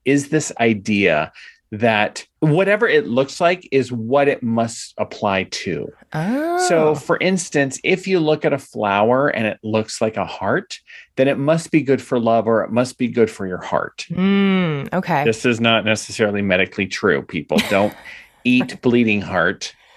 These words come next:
Speaker 1: for a heart condition, right? That's probably not medically advised.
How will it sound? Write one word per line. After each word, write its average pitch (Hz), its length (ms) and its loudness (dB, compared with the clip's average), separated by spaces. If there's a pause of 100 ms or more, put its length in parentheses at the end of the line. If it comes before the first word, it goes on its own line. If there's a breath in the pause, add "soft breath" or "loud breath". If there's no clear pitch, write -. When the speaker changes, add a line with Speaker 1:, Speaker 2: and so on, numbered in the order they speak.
(180)
Speaker 1:
for 117 220 4
a 101 80 4
heart 117 260 -2
condition, - 720 -8
right? 98 240 -2
That's - 200 -2
probably 113 260 -2
not 98 480 0 (120)
medically 101 520 -2
advised. 64 640 -6